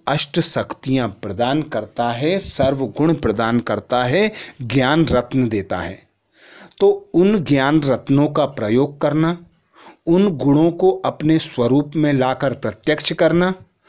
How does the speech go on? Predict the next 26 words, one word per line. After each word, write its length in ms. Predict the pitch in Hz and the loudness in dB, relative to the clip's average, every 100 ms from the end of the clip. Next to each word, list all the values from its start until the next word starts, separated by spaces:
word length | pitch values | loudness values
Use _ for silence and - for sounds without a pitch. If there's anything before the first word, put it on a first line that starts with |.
| - - - | -20 -12 0
और 240 | 87 98 | 2 2
शक्तियों 840 | - - 143 - - - 180 196 202 | -2 -4 -4 -6 -12 -2 2 2 2
का 220 | 202 190 | 2 0
प्रयोग 580 | 185 139 131 156 175 147 | 0 0 2 4 4 2
हर 180 | 147 175 | 0 0
परिस्थिति 800 | - 131 135 - 117 - 156 | 0 0 0 -2 -4 -2 -2
पर 260 | 143 131 117 | -2 -2 -4
करना। 400 | 104 92 95 92 _ _ _ _ _ _ _ _ _ _ _ _ - | -4 -8 -10 -14 _ _ _ _ _ _ _ _ _ _ _ _ -4
तो 100 | 131 | -4
जितना 540 | - 120 113 143 156 156 | -2 -6 -2 0 2 0
जितना 460 | 131 - 139 139 | -2 -2 0 0
हम 280 | 120 131 120 | -2 -2 -2
बाबा 340 | 104 107 123 | -2 0 0
से 160 | 123 127 | 0 -2
प्राप्त 680 | - _ - 107 - - 110 | -6 _ -4 -4 -4 -6 -8
हुई 300 | - 123 123 - | -2 -2 -2 -8
खजानों 500 | - 104 110 117 123 | -10 -6 -2 -2 -2
का 140 | - | -2
प्रयोग 540 | - 107 107 135 143 160 | -4 -2 0 0 -2 -2
करते 340 | 147 147 160 | -2 0 -2
हैं, 380 | 151 165 - _ _ - - - - | 0 -2 -6 _ _ -20 -20 -16 -8
उतना 380 | 131 139 135 | -4 -2 -2
अनुभवी 640 | 143 123 113 113 117 117 107 | -4 -6 -6 -4 -4 -2 -4
मूर्त 380 | 101 139 - 156 | -2 -2 0 0
बनते 420 | 151 151 160 165 | 2 2 2 2
हैं 340 | 175 190 _ | 2 -2 _